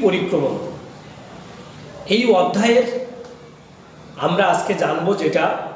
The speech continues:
মহাকর্ষ বলতে কি বোঝো, আর সেই সঙ্গে সঙ্গে আর আমরা জানবো পৃথিবীর অক্ষ কোনটা,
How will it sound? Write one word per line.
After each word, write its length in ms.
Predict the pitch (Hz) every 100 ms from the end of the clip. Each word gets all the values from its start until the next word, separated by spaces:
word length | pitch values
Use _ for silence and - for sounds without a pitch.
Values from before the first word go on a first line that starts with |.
| - - - - - - - -
মহাকর্ষ 680 | 143 175 240 247 226 - 220
বলতে 260 | 175 156 214
কি 160 | 202 196
বোঝো, 340 | 190 170 190 254 - - - - - - - - - - - - - - -
আর 140 | 156
সেই 260 | - 220 226
সঙ্গে 240 | 220 220
সঙ্গে 600 | 214 220 214 220 214 - - - - - - - - - - - - - - - - - - - - - - -
আর 200 | 180 247
আমরা 240 | 233 220
জানবো 460 | 202 190 180 180 208 - - - - - -
পৃথিবীর 480 | 180 208 233 - -
অক্ষ 360 | - - -
কোনটা, 680 | 226 185 175 180 170 175 175